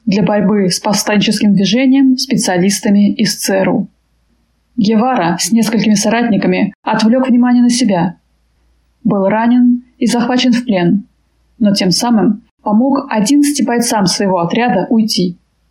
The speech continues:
На утро следующего после захвата в плен дня Че Гевара был казнен. Последними его словами были: «Стреляй в меня, трус. Ты убьешь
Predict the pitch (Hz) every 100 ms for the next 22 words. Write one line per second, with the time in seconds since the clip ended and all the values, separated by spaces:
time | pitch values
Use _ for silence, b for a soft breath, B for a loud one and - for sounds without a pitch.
0 | _ _ _ _ _ 208 214 226 214 -
1 | 214 190 - 202 220 196 190 202 - 202
2 | 202 202 196 185 185 208 277 277 - _
3 | - 254 - 190 208 208 208 202 208 175
4 | 185 180 180 - _ _ _ _ _ _
5 | _ _ 208 - 240 214 214 196 - 196
6 | 196 - 196 190 233 226 208 185 196 185
7 | 180 175 _ _ _ _ _ _ _ -
8 | - 240 220 214 214 214 190 190 - 190
9 | 175 - - _ _ _ _ _ _ _
10 | _ _ - 233 226 208 214 202 - -